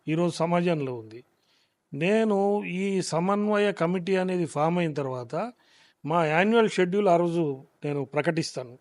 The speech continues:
అంటే కార్యాచరణ, కార్యాచరణ బ్రాహ్మణుడు పరశురాముడు అంశతో వచ్చినవాడు కాబట్టి, పరశురాముడు అంటే తెలవని వాడు ఎవరు లేరు. పరశురాముడు అవసరం పడితే ఎంత దూరం వెళ్తాడో అందరికీ తెలుసు.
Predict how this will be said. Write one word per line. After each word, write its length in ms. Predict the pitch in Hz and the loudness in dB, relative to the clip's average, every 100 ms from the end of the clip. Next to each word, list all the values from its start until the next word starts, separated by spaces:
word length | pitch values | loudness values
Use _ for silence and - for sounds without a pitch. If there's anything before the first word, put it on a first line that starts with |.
| _ | _
అంటే 180 | 147 202 | -6 -4
కార్యాచరణ, 800 | 185 160 190 202 170 175 151 127 - _ _ _ _ - | 0 4 6 6 4 2 0 -4 -12 _ _ _ _ -8
కార్యాచరణ 920 | 143 160 202 214 214 175 190 185 214 | 2 4 6 6 4 4 2 2 0
బ్రాహ్మణుడు 800 | 214 147 165 185 190 196 190 196 | 0 2 4 4 4 2 2 0
పరశురాముడు 800 | 214 156 170 156 196 196 190 175 | 0 0 0 2 2 2 2 2
అంశతో 420 | 165 156 180 175 | 2 -2 -2 -2
వచ్చినవాడు 480 | 156 - 175 156 143 | -2 -4 -2 -2 -2
కాబట్టి, 640 | 135 135 135 185 247 254 - _ _ _ _ _ - | -4 -6 -6 -2 -2 -4 -10 _ _ _ _ _ -6
పరశురాముడు 580 | 151 160 196 190 180 175 | -4 0 2 2 2 2
అంటే 540 | 170 202 180 170 196 220 _ _ _ _ _ - | 0 0 0 0 -4 -12 _ _ _ _ _ -4
తెలవని 340 | 156 180 180 | 2 4 4
వాడు 200 | 180 160 | 4 4
ఎవరు 200 | 151 160 | 4 2
లేరు. 340 | 139 156 143 - _ _ _ _ _ - | 2 2 2 -4 _ _ _ _ _ -8
పరశురాముడు 760 | 143 156 180 175 180 185 202 220 | -6 -4 2 4 4 6 6 4
అవసరం 400 | 156 156 175 175 | 2 2 2 4
పడితే 480 | 170 160 196 226 240 _ _ _ _ - | 2 2 2 2 -4 _ _ _ _ -6
ఎంత 180 | 147 170 | -2 0
దూరం 260 | 165 175 | 2 2
వెళ్తాడో 340 | 170 165 165 190 | 2 2 0 0
అందరికీ 320 | 156 160 143 | 0 -2 -2
తెలుసు. 400 | - 143 139 | -2 -2 -4